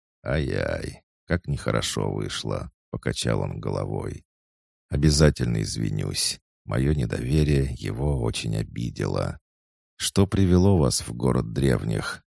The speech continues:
вновь резко сменил он тему разговора. "Картинки на стенах". Алан слегка улыбнулся, заметив переход от "ты" к "вы". "Хотя теперь я подозреваю, что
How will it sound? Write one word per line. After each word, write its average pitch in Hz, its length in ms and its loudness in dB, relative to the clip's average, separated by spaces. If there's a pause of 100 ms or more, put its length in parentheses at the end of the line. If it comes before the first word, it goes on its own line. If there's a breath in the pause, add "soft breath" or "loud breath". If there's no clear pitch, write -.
(100)
вновь 71 380 0
резко - 400 0
сменил 62 480 -2
он 62 220 -2
тему 57 300 -2
разговора. 53 840 -2 (720)
"Картинки 90 540 4
на 62 140 0
стенах". - 720 -2 (280)
Алан 80 320 4
слегка - 480 -2
улыбнулся, 64 960 0
заметив 65 600 -2
переход 55 600 -2
от - 160 -6 (220)
"ты" 76 340 0 (180)
к - 100 -10
"вы". 57 480 -4 (560)
"Хотя - 340 0
теперь 92 440 2
я 80 200 4
подозреваю, 71 880 4
что - 240 -4